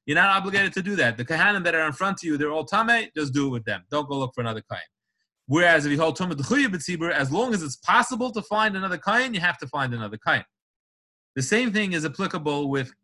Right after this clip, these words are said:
Lamashal Klein B'tzitzis. Klein B'tzitzis is a Seidah Chalais, say. You have a, a baguette of Pishtim, and you need to put on, uh, Tcheles. So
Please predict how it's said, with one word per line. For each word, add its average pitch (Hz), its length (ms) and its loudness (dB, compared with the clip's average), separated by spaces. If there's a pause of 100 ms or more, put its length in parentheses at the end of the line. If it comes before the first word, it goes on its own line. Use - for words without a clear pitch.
Lamashal 135 540 -2
Klein 156 340 0
B'tzitzis. - 600 -8 (920)
Klein 185 220 4
B'tzitzis 147 400 -4
is 135 120 -2
a 139 40 0
Seidah 127 380 0
Chalais, 101 260 -6
say. - 280 -16 (400)
You 127 80 0
have 127 480 4
a, 113 220 0
a 120 180 0
baguette 143 360 2
of 107 140 -8
Pishtim, 208 460 -2 (720)
and 127 520 2
you 120 100 -2
need 160 120 0
to 151 80 0
put 147 180 -2
on, 120 400 2
uh, 92 180 -4 (120)
Tcheles. 220 600 2 (340)
So 143 560 -2